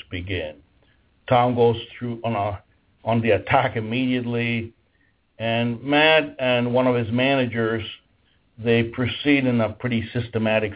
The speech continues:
fashion to move through their conflict resolution strategy, with Dalton facilitating this difficult interaction. And,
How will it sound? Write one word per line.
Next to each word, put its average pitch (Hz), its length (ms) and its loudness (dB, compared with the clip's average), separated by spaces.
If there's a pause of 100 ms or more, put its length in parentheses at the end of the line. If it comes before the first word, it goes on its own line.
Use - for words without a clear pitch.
fashion 110 600 2
to 110 60 -10
move 104 320 -6 (160)
through 104 140 -8
their 95 180 -2
conflict 101 540 -6
resolution 92 600 -6 (100)
strategy, 85 720 -2 (580)
with 127 240 2
Dalton 147 480 2
facilitating 104 1120 -6 (460)
this 107 220 -8
difficult 113 440 -4
interaction. 98 880 -6 (200)
And, 107 320 -4